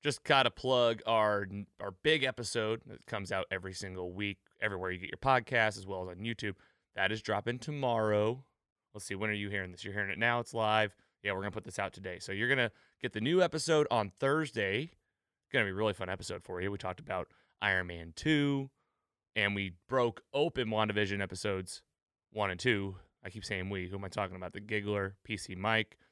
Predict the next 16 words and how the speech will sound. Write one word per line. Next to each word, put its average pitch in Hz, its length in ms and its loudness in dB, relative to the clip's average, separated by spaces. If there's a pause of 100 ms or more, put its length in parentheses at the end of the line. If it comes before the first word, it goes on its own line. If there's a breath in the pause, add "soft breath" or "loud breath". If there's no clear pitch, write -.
Those 95 100 -8
are 95 40 -8
my 92 100 -12
co-hosts. 131 680 0 (440)
I 101 60 -8
see 95 380 -8
Andy 95 460 -6 (240)
the 101 80 -10
Giggler 101 280 -2
is 98 80 -2
actually 95 220 -4
in 92 80 -6
the 92 60 -10
chat. 143 320 4
What's - 160 -8
up? 104 240 -4